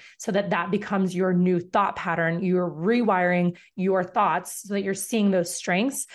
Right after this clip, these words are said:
And so anytime you're at work and you're having that moment where you're thinking, "Oh my gosh, I sounded so dumb. It's obviously because I don't have as much experience as everyone on my team and I'm not as smart as all of them, or they just know so much more."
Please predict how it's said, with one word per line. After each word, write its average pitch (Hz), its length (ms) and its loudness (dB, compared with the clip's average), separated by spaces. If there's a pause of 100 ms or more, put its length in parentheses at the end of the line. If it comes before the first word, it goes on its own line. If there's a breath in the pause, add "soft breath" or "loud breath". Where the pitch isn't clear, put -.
(160 loud breath)
And 214 120 2
so 220 100 0
anytime 220 460 0
you're 196 100 2
at 185 100 -2
work 226 240 2
and 220 80 0
you're 185 100 2
having 190 140 0
that 185 100 -2
moment 226 320 2
where 208 100 -2
you're 196 100 0
thinking, 196 480 0 (420 loud breath)
"Oh 269 100 0
my 269 120 2
gosh, 226 520 2 (520 soft breath)
I 226 60 2
sounded 262 300 2
so 247 140 2
dumb. 226 720 4
It's 240 100 0
obviously 262 380 2
because 233 180 2
I 226 80 2
don't 220 140 0
have 226 140 0
as 208 80 -4
much 220 120 -2
experience 233 540 0
as 226 80 0
everyone 220 200 4
on 220 60 4
my 208 120 2
team 220 640 0
and 214 100 2
I'm 196 140 2
not 214 140 2
as 220 140 -2
smart 220 280 4
as 220 100 0
all 208 220 6
of 185 80 -2
them, 202 360 4
or 175 140 4
they 214 120 2
just 208 200 0
know 208 240 4
so 214 140 -2
much 202 200 -2
more." 202 480 4